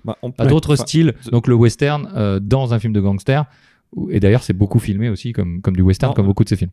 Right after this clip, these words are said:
Speaker 1: j'a-, j'allais dire un truc, mais on en parlera après quand on parlera de, de son style, euh, en
Speaker 2: Mm.
Speaker 1: général.
Speaker 2: Voilà. Il,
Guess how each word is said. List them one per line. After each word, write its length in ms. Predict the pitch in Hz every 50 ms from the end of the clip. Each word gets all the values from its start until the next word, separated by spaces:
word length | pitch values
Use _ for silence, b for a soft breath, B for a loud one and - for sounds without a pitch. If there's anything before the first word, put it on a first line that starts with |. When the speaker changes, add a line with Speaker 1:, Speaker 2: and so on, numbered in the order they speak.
| _ -
Speaker 1:
j'a-, 160 | 117 117 117 123
j'allais 160 | 123 123 123
dire 100 | 127 131
un 40 | 120
truc, 140 | - 139 - -
mais 80 | 110
on 120 | 107 107 104
en 80 | 110 110
parlera 240 | 104 107 107 110 110
après 180 | 107 - - 113 110
quand 140 | - 101 101
on 60 | 101
parlera 260 | 98 104 101 104 101
de, 320 | 92 98 98 95 95 95 92
de 140 | 95 98
son 160 | 95 - - 95
style, 340 | - - - - 107 101 101
euh, 140 | 92 90 92 90 92
en 40 | 104
Speaker 2:
Mm. 40 | 131
Speaker 1:
général. 300 | 123 95 92 87 87 90 - _ _ -
Speaker 2:
Voilà. 280 | 110 92 82 80 - _ b b b b b b b
Il, 160 | 131 131 -